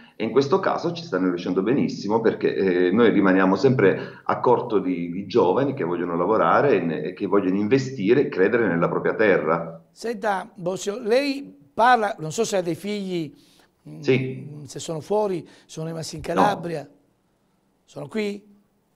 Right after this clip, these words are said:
Speaker 1: Eh sì, sono ancora piccoli,
Speaker 2: Ah,
Speaker 1: quindi
Speaker 2: piccoli, no, no, no, scusi.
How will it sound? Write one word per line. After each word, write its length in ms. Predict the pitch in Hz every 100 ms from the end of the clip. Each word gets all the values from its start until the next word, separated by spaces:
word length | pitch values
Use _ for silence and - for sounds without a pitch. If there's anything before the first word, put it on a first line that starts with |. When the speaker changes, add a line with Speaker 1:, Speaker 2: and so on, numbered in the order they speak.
| _ _
Speaker 1:
Eh 100 | -
sì, 180 | - 156
sono 140 | 120 120
ancora 240 | 131 120
piccoli, 460 | 135 131 - 92 92
Speaker 2:
Ah, 160 | 226
Speaker 1:
quindi 260 | 98 226 -
Speaker 2:
piccoli, 360 | 180 175 175 185
no, 240 | 185 214
no, 160 | 190 165 - -
no, 220 | 220 190
scusi. 240 | 175 165